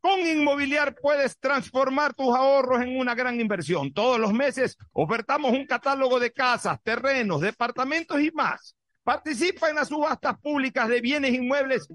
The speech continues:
y haz realidad todos tus proyectos. Más información en W W W punto inmobiliar punto gov punto S. Esta Navidad, la mejor jugada es tener un nuevo Smart T V.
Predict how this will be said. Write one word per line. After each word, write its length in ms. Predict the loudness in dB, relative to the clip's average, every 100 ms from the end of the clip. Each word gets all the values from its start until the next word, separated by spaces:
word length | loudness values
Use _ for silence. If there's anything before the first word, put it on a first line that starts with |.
| -12
y 160 | -2 0
haz 240 | 2 0
realidad 580 | -2 -2 -2 0 0 -2 -6 _ _ _
todos 420 | 2 4 2 -2
tus 200 | -2 -4 -2
proyectos. 680 | -2 0 0 -2 -2 -2 -4 _ -4
Más 240 | 0 2
información 640 | 0 -2 -2 -2 0 0 0
en 180 | -2
W 260 | -4 0 0
W 480 | 0 0 2 2 2
W 220 | 2 0
punto 360 | 0 0 0 0
inmobiliar 600 | 0 0 2 0 -2 -2
punto 360 | -2 0 0
gov 200 | 2 2 0 -12 -2
punto 560 | 0 0 -2 -2 -4 -4
S. 800 | 0 0 0 -2 0 0 0 -4 _ _ _
Esta 360 | 2 4 6 6
Navidad, 460 | 8 6 6 4 4
la 140 | 2
mejor 320 | 4 6 6 4
jugada 360 | 2 4 4
es 80 | 4
tener 280 | 0 -2 -2
un 140 | 0
nuevo 220 | 0 2
Smart 380 | 0 2 2 2 -2
T 140 | -4
V. 380 | -2 -2 -2